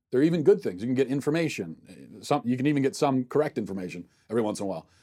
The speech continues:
Uh, so there are things you can find, even entertainment, you know, even harmless entertainment sometimes. But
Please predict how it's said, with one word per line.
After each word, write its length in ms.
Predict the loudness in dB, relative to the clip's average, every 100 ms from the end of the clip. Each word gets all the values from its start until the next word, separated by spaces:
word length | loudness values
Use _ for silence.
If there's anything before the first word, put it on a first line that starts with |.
| _ _
Uh, 160 | 0 0
so 140 | 2
there 140 | 4 4
are 80 | 4
things 220 | 0 0
you 60 |
can 100 | -2
find, 240 | 0 0 0
even 320 | 2 0 0
entertainment, 640 | -2 -2 0 0 -2 -2
you 60 | 0
know, 200 | 0 2
even 300 | 2 2 0 -8
harmless 400 | -2 0 2 0
entertainment 420 | 0 0 -4 -4
sometimes. 280 | -8 -8 -12 _ -20 _ _ _ _ _ _ -10
But 420 | 2 4 4